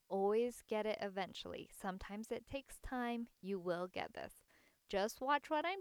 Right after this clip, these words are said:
doing and doing exactly what I tell you to do, and you'll get it. And his tantrum persisted. And finally, I had enough.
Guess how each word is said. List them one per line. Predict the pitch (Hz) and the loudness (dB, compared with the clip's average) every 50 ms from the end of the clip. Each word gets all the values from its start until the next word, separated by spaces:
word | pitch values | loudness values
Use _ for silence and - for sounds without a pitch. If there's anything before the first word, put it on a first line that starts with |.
| 349 | -2
doing | - 262 240 226 208 208 202 - | -2 0 0 0 -2 -4 -4 -4
and | - 196 190 | -4 -4 -4
doing | 190 196 190 196 190 | -4 -4 -4 -4 -6
exactly | 185 - - - 185 190 185 180 196 - _ - 240 254 | -8 -10 -12 -8 -4 -2 0 0 -2 -2 _ 0 0 0
what | 247 214 202 196 - - - | 0 -2 -2 -4 -4 -6 -8
I | - - 180 180 190 196 190 202 _ _ _ - | -10 -8 -6 -6 -8 -8 -12 -16 _ _ _ -10
tell | - 202 190 | -4 -4 -2
you | 185 202 233 | -2 -2 -4
to | - - 311 | -4 -4 -6
do, | 262 - 262 247 214 208 196 - | -4 -2 0 4 4 4 4 2
and | - 190 190 185 185 | -2 -6 -6 -4 -4
you'll | 185 180 180 175 170 | -4 -4 -4 -6 -6
get | - - - - | -6 -6 -6 -8
it. | - - - _ _ _ _ _ - - - - _ _ _ _ _ _ _ _ _ - | -10 -14 -14 _ _ _ _ _ -20 -20 -20 -20 _ _ _ _ _ _ _ _ _ -8
And | 202 196 190 | -6 -6 -4
his | 190 202 190 - | -2 -4 -4 -4
tantrum | - - - 196 180 190 - 214 214 220 226 226 226 _ _ _ _ _ _ _ _ | -6 -6 -6 -6 -6 -6 -4 -4 -4 -2 -4 -6 -8 _ _ _ _ _ _ _ _
persisted. | - - 202 - - - 151 - - - - - - - _ _ _ _ _ _ _ _ _ _ _ _ _ _ _ _ _ - - _ | -8 -6 -6 -4 -4 -6 -6 -6 -6 -8 -10 -10 -10 -14 _ _ _ _ _ _ _ _ _ _ _ _ _ _ _ _ _ -20 -14 _
And | - 208 202 - - | -6 -6 -6 -2 0
finally, | 196 190 190 202 220 240 240 - - | 0 0 2 0 -2 -2 -2 -2 -4
I | 196 | -6
had | 190 - 214 196 | -4 -2 -2 -2
enough. | 190 190 180 175 160 143 - | -2 -4 -4 -4 -4 -6 -6